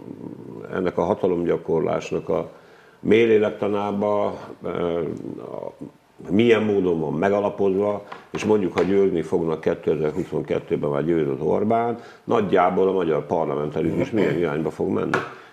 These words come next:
Tehát nem egyszerűen csak ilyen izé, eh, <clears throat> hát azért nézzétek meg, igaz, hogy ennek az egész őrületnek sajnos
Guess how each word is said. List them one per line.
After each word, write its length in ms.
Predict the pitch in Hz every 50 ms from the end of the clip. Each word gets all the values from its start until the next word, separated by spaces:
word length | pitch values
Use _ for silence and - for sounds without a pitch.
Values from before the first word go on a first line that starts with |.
| _ -
Tehát 160 | 78 80 82
nem 180 | 92 98 - 196
egyszerűen 560 | 202 - - - 92 90 87 85 85 85 82
csak 280 | 85 90 82 82 - -
ilyen 280 | 82 80 80 78 - - 78
izé, 560 | 82 80 82 82 80 80 85 87 90 - - - - - - - - _ _ _
eh, 240 | - 101 95 95 95 - - - 147
<clears throat> 280 | 139 120 113 - - -
hát 160 | 127 113 -
azért 360 | 98 92 107 104 98 95 92 95
nézzétek 520 | 120 151 156 117 110 107 - 117 101 -
meg, 220 | 110 92 90 -
igaz, 320 | 180 185 165 190 135 - -
hogy 180 | - 117 107
ennek 240 | 107 101 104 98 -
az 100 | 98 95
egész 360 | 113 117 101 92 87 87 -
őrületnek 600 | 95 92 92 87 87 82 82 80 - - 82 80
sajnos 600 | - - - 127 127 117 101 90 82 80 - -